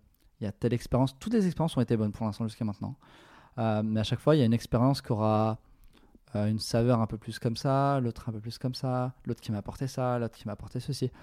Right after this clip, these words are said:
Et à chaque fois, en fait, que je fais des petits retours à Paris, c'est, j'essaie d'en fait de prendre du recul, en fait, sur tout ce,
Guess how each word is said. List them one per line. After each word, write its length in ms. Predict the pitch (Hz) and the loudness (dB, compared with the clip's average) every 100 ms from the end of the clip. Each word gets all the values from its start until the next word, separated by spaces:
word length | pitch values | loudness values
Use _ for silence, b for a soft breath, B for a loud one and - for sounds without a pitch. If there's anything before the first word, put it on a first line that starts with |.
| B B B B _ _ _ _ _ _ - _ | B B B B _ _ _ _ _ _ -20 _
Et 80 | 135 | 0
à 60 | 117 | 0
chaque 140 | 143 | 0
fois, 100 | 180 | 0
en 40 | 175 | 0
fait, 140 | 175 | 2
que 80 | 127 | 0
je 80 | - | 2
fais 80 | |
des 80 | 127 | 0
petits 180 | 123 196 | 2 2
retours 260 | 180 170 135 | 4 4 2
à 60 | |
Paris, 280 | 123 123 202 - _ - | 4 2 0 -6 _ -18
c'est, 600 | - - 127 123 120 120 _ _ _ _ _ _ - | -12 0 4 6 4 2 _ _ _ _ _ _ -8
j'essaie 220 | 120 - | -4 0
d'en 140 | 151 | 0
fait 140 | 127 147 | 2 2
de 80 | 123 | 0
prendre 240 | - 135 | 2 4
du 80 | 127 | 6
recul, 260 | 123 - | 4 4
en 80 | 151 | 2
fait, 140 | 131 131 | 0 -2
sur 120 | 123 | -6
tout 120 | |
ce, 100 | - | -12